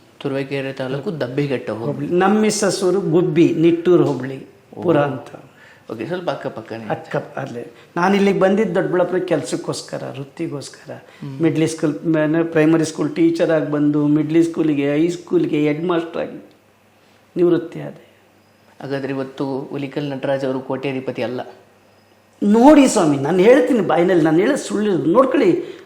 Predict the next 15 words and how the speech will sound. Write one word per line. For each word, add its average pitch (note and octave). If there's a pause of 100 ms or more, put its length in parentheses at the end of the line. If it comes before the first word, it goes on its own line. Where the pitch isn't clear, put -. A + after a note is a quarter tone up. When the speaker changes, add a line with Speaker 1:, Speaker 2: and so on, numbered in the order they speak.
Speaker 2:
ಕೋಟ್ಯಾಧಿಪತಿ G3
ಅಂತಾರೆ D#3
ಹುಲಿಕಲ್ G#3
ನಟರಾಜ್ಗೆ F#3
ಅಂತ. E3+ (440)
ಇವತ್ತು G3+
ನನಗೆ G3
ದುಡಿತಾ D#3+
ಇದೆ, C#3+
ಇವತ್ತು F#3
ನನಗೆ G3
ಬದ್ಧತೆ D#3
ಇದೆ, C#3+
ಸಹಾಯ -
ಮಾಡಬೇಕು. D#3+